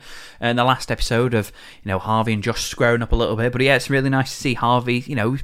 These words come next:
he's grown a pair of kinkles on him, and he's really sort of just really, s-, f-, I, I get,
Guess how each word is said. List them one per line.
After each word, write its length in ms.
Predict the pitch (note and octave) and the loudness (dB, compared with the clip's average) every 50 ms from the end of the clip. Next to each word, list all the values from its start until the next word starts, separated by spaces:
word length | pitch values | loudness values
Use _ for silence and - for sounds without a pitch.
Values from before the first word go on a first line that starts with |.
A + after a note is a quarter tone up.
| - - | -8 -8
he's 160 | - C#3 - | -8 -8 -6
grown 240 | - D#3+ D#3+ E3 E3+ | 0 0 2 2 2
a 60 | D3+ | 0
pair 180 | - E3 D#3 C#3 | 0 0 0 0
of 80 | - | 0
kinkles 420 | - - F3+ A3 A3 - A#2 G2+ G#2 | -2 -2 -2 -2 0 0 0 0 0
on 140 | F#2+ F#2+ | 0 -2
him, 120 | F#2+ F#2 F#2+ | -2 -4 -4
and 100 | G2 G#2 | -6 -6
he's 160 | G#2 G2 - | -6 -6 -4
really 320 | G#2+ A#2+ B2+ B2+ B2 B2 | 0 0 2 2 0 0
sort 200 | A#2 - - - | -2 -4 -8 -10
of 60 | A2 - | -6 -2
just 340 | - F#3 - - - - - - - - - - - - | -2 -2 -2 -2 -8 -12 -14 -18 -20 -20 -20 -20 -12 -2
really, 420 | A2 A#2 A#2+ B2 A#2+ A#2+ A2+ G#2+ - | 2 4 4 6 6 4 2 0 -4
s-, 260 | - - - - - - - | -8 -8 -8 -8 -8 -10 -12
f-, 200 | - - - - | -12 -12 -12 -12
I, 260 | - - F2+ - - - - | -14 -12 -10 -10 -10 -4 -4
I 80 | G#3 | -4
get, 340 | G#3 - C#4 C4+ - - - | -2 -2 -2 -4 -4 -8 -12